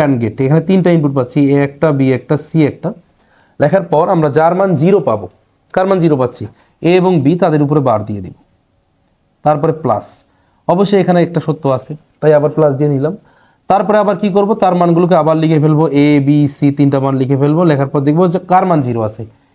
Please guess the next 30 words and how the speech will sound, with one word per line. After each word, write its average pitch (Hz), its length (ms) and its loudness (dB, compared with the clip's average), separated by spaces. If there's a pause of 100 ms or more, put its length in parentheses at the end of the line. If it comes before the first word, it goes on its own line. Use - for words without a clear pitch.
এর 156 160 2
মান 185 180 2
জিরো 190 200 2
আছে 196 160 0
এবং 196 160 0
সির 202 220 0
মান 175 160 2
জিরো 120 160 -2
আছে, 135 220 0
এর 143 80 2
উপরে 170 180 0
বার 175 180 2
দিব 185 120 -2
এবং 190 140 0
সির 190 200 0
উপরে 151 160 2
বার 113 200 -4
দিব, 113 120 -6
আবার 143 220 0
প্লাস 156 260 0
দিব 151 160 0 (420)
কারণ 143 140 -2
এখানে 147 160 0
আরও 143 120 0
সত্য 147 260 -4
আছে। 147 340 -4 (640)
এবার 185 180 2
কি 202 120 -2
করব 160 220 2
আমরা, 156 200 0